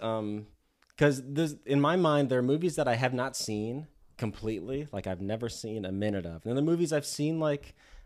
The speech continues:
I've seen bits and pieces of, but if I actually am honest with myself, I have not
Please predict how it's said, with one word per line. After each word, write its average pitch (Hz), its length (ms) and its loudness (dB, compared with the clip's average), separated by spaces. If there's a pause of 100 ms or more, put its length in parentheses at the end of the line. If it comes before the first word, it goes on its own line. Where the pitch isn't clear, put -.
I've 151 140 -4
seen 190 380 4
bits 180 260 4
and 170 140 2
pieces 135 500 0
of, 95 380 -2 (720)
but 123 280 2
if 120 160 -2
I 120 120 6
actually 143 360 4
am 135 100 6
honest 135 300 6
with 107 80 -6
myself, 101 480 0
I 104 120 2
have 110 120 0
not 107 320 -2